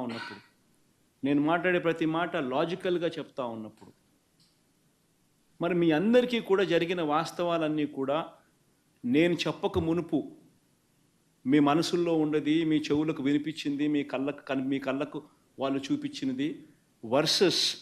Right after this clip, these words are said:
ఇప్పుడు నేను మీ అందరి దృష్టికి తీసుకొచ్చింది,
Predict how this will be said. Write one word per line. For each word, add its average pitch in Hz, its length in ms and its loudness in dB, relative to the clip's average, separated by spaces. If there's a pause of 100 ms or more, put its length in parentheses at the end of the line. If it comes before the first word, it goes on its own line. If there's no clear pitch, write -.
(840)
ఇప్పుడు 208 300 -2
నేను 185 180 2 (120)
మీ 165 140 4
అందరి 160 300 0
దృష్టికి 151 400 -4
తీసుకొచ్చింది, 127 680 -6